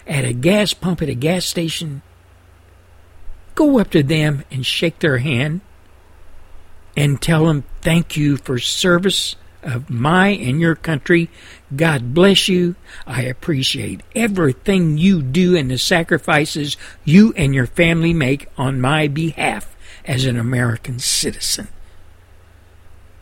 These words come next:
That's not much to ask for somebody that has laid their life or is going to lay their life on the line at somewhere down the road for America. That's not much to ask, is it?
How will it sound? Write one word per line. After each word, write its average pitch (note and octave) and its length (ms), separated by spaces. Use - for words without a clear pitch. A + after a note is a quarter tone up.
That's - 240
not A3 180
much - 300
to - 60
ask D#3 540
for G3 100
somebody F#3 560
that D#3 200
has - 280
laid F3 360
their D3+ 120
life F3+ 400
or D3 160
is C#3 80
going F3 300
to G3 100
lay G3 180
their F3+ 160
life F3+ 280
on F#3 80
the E3 100
line F#3 300
at B2+ 100
somewhere F#3 640
down E3+ 220
the F3+ 120
road E3+ 360
for D#3 200
America. F3+ 640
That's - 240
not F3 200
much - 260
to - 160
ask, - 320
is C#3 180
it? - 200